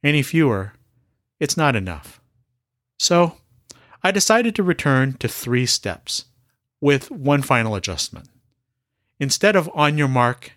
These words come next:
get set, go," I changed it to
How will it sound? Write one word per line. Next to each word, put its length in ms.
get 220
set, 380
go," 460
I 100
changed 400
it 120
to 400